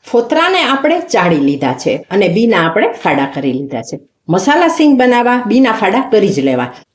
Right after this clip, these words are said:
તો જ તેમાં મસાલો સરખી રીતે ચડે અને માર્કેટ જેવી જ આપણી મસાલા સિંગ ફાડાવાળી તૈયાર થાય. હવે આપણે આ સિંગમાં મસાલો ચડાવીશું.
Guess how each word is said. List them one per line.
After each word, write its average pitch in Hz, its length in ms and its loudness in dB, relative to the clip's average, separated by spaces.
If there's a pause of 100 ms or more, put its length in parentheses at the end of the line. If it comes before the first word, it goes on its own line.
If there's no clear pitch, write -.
તો 262 140 4
જ 269 60 0
તેમાં 226 320 2
મસાલો 226 520 2 (480)
સરખી 226 360 -2
રીતે 233 260 2
ચડે 277 340 2
અને 208 380 0 (600)
માર્કેટ 262 440 0
જેવી 202 200 2
જ 185 80 0
આપણી 175 220 0
મસાલા 170 420 2
સિંગ 226 340 -2 (160)
ફાડાવાળી 170 500 0 (200)
તૈયાર 123 340 -2
થાય. - 180 -14 (1700)
હવે 330 340 2
આપણે 277 540 2
આ 285 120 2
સિંગમાં 254 600 2
મસાલો 185 440 0
ચડાવીશું. 139 580 -6